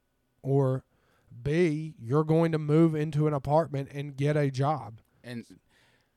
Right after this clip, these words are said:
Speaker 2: as you sit here and say this stuff, bro, I'm sitting here thinking about that saying of, "You don't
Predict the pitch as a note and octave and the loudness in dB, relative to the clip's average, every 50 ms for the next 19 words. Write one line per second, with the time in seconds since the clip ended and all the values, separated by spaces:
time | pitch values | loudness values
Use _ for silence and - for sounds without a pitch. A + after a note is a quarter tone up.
0 | _ _ _ _ _ _ _ _ - A2+ C#3 D3+ E3 E3 - - D3+ - C#3+ C#3+ | _ _ _ _ _ _ _ _ -12 -12 -10 -10 -10 -10 -10 -10 -10 -8 -6 -6
1 | C3+ A#2+ G#2+ - - A2+ A2 A2+ A#2 A#2+ A2+ - - A#2+ A2+ G#2+ - - A2 A2 | -6 -8 -10 -12 -10 -10 -10 -10 -12 -14 -16 -14 -14 -14 -14 -12 -10 -10 -10 -10
2 | G#2+ G#2+ A2+ _ _ _ _ _ _ - A#2+ - D#3+ D#3 C#3+ - - C#3+ - C3+ | -10 -12 -16 _ _ _ _ _ _ -16 -14 -10 -8 -10 -10 -8 -10 -12 -12 -12
3 | A#2 G#2+ G2 G#2+ G#2 - - G#2 - - - - G#2 G2 F#2+ G2 G#2 G#2+ G#2 A2 | -12 -8 -8 -10 -10 -10 -12 -14 -14 -16 -16 -14 -14 -12 -12 -12 -14 -14 -16 -20
4 | A2 _ _ - F2 F2 E2+ E2 D#2+ _ _ - _ _ _ _ _ _ _ _ | -20 _ _ -16 -14 -14 -14 -16 -18 _ _ -20 _ _ _ _ _ _ _ _
5 | _ _ _ _ _ _ _ _ _ _ _ _ _ _ _ _ _ _ _ _ | _ _ _ _ _ _ _ _ _ _ _ _ _ _ _ _ _ _ _ _
6 | G2 A2 A2+ A2+ G#2+ G2 G2 _ - B2 A#2 B2 C3+ C#3+ D3+ - - _ - | -14 -14 -14 -14 -16 _ _ _ -10 -10 -8 -8 -8 -8 -10 -12 -16 _ -20